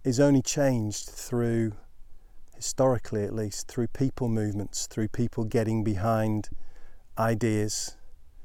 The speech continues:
and for it virally to catch between people, spreading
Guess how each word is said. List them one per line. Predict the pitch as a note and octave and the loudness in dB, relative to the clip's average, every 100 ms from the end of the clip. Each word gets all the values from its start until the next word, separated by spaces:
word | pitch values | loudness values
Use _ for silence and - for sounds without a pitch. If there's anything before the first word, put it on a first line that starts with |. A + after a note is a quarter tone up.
| - - - - - - | -14 -16 -16 -16 -14 -8
and | A2+ A2 A2 | -4 0 -2
for | G#2+ A2+ | -2 -2
it | A2 | 0
virally | G#2 A2 A#2+ A#2 A2 | 4 6 6 6 2
to | - | 0
catch | - - B2+ - - - - - - - - - - | -2 2 2 2 -4 -6 -6 -10 -14 -14 -14 -14 -10
between | - - - B2+ B2 | -6 -2 2 4 4
people, | - A2 F#2+ - - - - - - - - - - | 2 -2 -2 -6 -6 -10 -14 -18 -18 -20 -20 -20 -8
spreading | - - - B2+ A#2+ A2 F#2+ | -2 -2 4 4 4 2 0